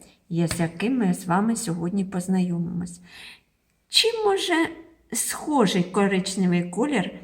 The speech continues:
на що? Так, він нагадує нам землю,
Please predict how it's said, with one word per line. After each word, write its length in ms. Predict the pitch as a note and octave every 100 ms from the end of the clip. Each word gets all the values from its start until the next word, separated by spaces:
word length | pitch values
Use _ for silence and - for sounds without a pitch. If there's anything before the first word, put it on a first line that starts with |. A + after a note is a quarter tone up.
| -
на 220 | F#3 G3+ A3+
що? 540 | - - - F#3 D#3+ - - _ _ _ _ _
Так, 240 | - F3+ D#3+
він 140 | F#3 G3
нагадує 500 | A#3 C#4 F4+ F#3 E3+
нам 280 | D#3+ D#3+ D#3+
землю, 760 | - D#3+ E3+ F#3+ F#3 F#3 F3+